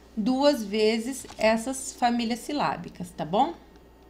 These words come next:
Banco de palavras da história. Aquelas palavras que eu disse pra vocês, que eram as palavras-chaves, tá? Eu peguei algumas e coloquei aqui.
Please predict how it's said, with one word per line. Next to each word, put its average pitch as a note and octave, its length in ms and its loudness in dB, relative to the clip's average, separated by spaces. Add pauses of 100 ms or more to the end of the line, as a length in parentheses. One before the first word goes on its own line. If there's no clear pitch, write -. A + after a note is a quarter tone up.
(920)
Banco F#4 420 12
de C#4 140 0
palavras B3 600 8
da B3+ 160 4
história. F#3 600 -2 (880)
Aquelas A4+ 440 4
palavras A3 520 6
que - 80 -4
eu G3 60 4
disse F#3+ 300 -2
pra F#3 160 -2
vocês, G#3+ 520 0
que - 140 -4
eram F#3+ 180 2
as F#3 140 0
palavras-chaves, F3+ 1080 0
tá? A#3 340 4 (560)
Eu B3 100 2
peguei G3 440 2
algumas G#3 880 2 (180)
e C#4+ 120 0
coloquei C#4+ 920 2
aqui. - 480 -4